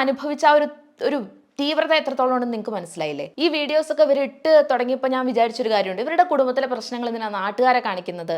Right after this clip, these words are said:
എന്ന് ആദ്യം എനിക്ക് തോന്നിയിരുന്നു. പക്ഷേ ഈ വീഡിയോ ഷൂട്ട് ചെയ്ത് വെച്ച പ്രവീൺ വളരെ നല്ലൊരു കാര്യമാണ് ചെയ്തത്. കാരണം ഇനി എങ്ങാനും പോലീസിൽ ഒരു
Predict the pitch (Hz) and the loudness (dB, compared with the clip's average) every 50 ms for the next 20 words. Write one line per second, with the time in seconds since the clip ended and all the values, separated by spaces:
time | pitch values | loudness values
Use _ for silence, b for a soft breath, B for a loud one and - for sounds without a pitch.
0 | 160 - - - 240 247 262 254 - - 220 233 247 262 247 294 269 254 233 202 | -6 -6 -8 -6 -4 -2 -2 -4 -2 0 0 2 2 2 0 -2 -4 -4 -4 -4
1 | 226 202 190 170 170 160 147 143 - - 220 254 - - 269 175 - B B B | -6 -6 -6 -6 -6 -8 -10 -10 -8 -6 -6 -4 0 0 -2 -2 -2 B B B
2 | B B B 294 294 247 269 277 277 294 311 302 302 - 254 247 262 247 330 294 | B B B -4 -2 -2 -2 -2 -2 -2 -2 -4 -2 -4 -6 -4 -4 -6 -4 -4
3 | 277 262 254 247 226 202 - 247 247 - 214 202 196 202 196 156 - - - 190 | -4 -2 -2 -2 -4 -4 -4 -8 -6 -4 -2 -2 -2 -2 -4 -6 -10 -14 -8 -4
4 | 208 220 254 285 330 349 381 370 320 262 233 220 208 202 202 180 175 180 175 170 | 0 2 2 4 4 4 2 2 0 0 -2 -2 -2 0 0 0 0 -2 -4 -6
5 | 175 165 - 165 165 160 160 160 160 - - 208 196 175 160 156 143 143 - b | -6 -8 -8 -10 -8 -10 -10 -12 -12 -6 -4 -2 -2 -2 -4 -6 -10 -12 -14 b
6 | b b b b b b 254 269 311 349 339 320 294 294 294 294 262 247 247 247 | b b b b b b -4 -4 -2 -2 0 2 2 2 2 2 0 0 0 0
7 | 262 262 254 262 262 262 262 254 233 220 247 | -2 -4 -6 -6 -4 -2 0 0 0 -2 -4